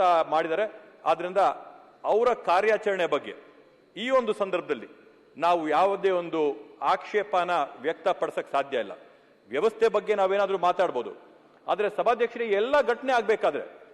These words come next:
ಆ ಆಸ್ಪತ್ರೆಯ ಮುಖ್ಯಸ್ಥ ಕೈಗೆ ಸಿಕ್ಕದೆ ಇದ್ದಂಗೆ ಇವತ್ತು ತಪ್ಪಿಸ್ಕೊಂಡು ಆಚೆ ಹೋಗಿದ್ದಾನೆ.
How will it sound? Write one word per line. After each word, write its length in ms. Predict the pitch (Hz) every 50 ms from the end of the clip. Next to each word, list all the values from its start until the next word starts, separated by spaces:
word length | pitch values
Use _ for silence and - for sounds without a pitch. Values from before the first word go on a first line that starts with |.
| - _ _ _ - -
ಆ 260 | 180 185 170 180 226
ಆಸ್ಪತ್ರೆಯ 520 | 262 262 - - 262 262 262 - 254 254
ಮುಖ್ಯಸ್ಥ 560 | 233 180 185 214 - - 294 285 - - - - 120 - - - - - - - _ _ _ _
ಕೈಗೆ 340 | - 220 285 311 - - -
ಸಿಕ್ಕದೆ 300 | - 262 - - 185 226
ಇದ್ದಂಗೆ 300 | 226 - 220 214 185 208
ಇವತ್ತು 260 | 214 202 190 202 190
ತಪ್ಪಿಸ್ಕೊಂಡು 600 | 175 - 190 180 - 220 208 - - 214 190 170
ಆಚೆ 200 | 160 165 160 -
ಹೋಗಿದ್ದಾನೆ. 300 | 175 151 131 107 101 90